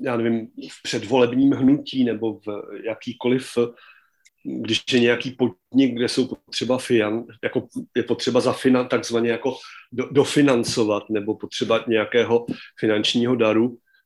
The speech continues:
tak se vlastně ve společnosti, v japonské společnosti se hodně mluví o tom, že jako autorem toho, kterého finančního daru je právě, eh, právě Církev Sjednocení.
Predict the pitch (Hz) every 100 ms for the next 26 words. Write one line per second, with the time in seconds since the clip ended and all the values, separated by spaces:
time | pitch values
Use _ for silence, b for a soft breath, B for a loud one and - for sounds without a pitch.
0 | - 113 - - 113 113 - - 127 123
1 | 113 107 - 117 113 110 123 117 117 117
2 | 104 104 107 - 117 117 110 117 - 113
3 | 113 110 120 113 113 110 117 110 113 104
4 | 107 b b b _ 107 101 110 110 107
5 | 104 104 101 107 101 - 113 104 113 110
6 | 110 107 113 - 107 104 104 110 104 104
7 | 107 - 107 104 104 104 107 - 101 98
8 | 98 107 107 - _ - _ - 104 -
9 | 104 101 101 104 - 104 95 104 - 101
10 | 101 104 - 95 85